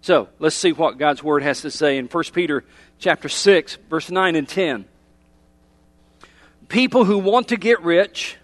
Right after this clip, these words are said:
fall into temptation and a trap and into many foolish and harmful desires that plunge men into ruin and destruction. For the love of money is a root of all kinds of evil.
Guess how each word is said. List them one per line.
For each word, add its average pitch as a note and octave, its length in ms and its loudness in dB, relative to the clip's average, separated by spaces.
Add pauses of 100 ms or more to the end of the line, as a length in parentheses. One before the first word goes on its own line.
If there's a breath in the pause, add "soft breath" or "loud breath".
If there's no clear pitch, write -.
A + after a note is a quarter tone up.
(420 soft breath)
fall F#3+ 260 6
into G3+ 180 0
temptation G3+ 760 -2
and D#3 220 -4
a D#3 40 0
trap G3 520 2
and F3 120 -4
into F3 220 -2
many A#3 580 0 (140 loud breath)
foolish E3 760 0 (200 soft breath)
and D3 120 -6
harmful G3 460 2
desires D3 640 -2
that D#3 220 -2
plunge G3+ 480 0
men E3+ 200 -2
into D#3 280 -6
ruin C#3 560 0 (440 soft breath)
and C3+ 140 -8
destruction. C3 760 -4 (460 soft breath)
For D#3+ 100 -8
the D#3 80 -2
love E3 300 6
of D3 180 -6
money E3+ 340 2
is D3+ 140 0
a D3+ 100 2
root E3+ 260 0
of D3+ 80 0
all F3+ 160 6
kinds F#3+ 400 -2
of B2 100 -10
evil. G2+ 320 -12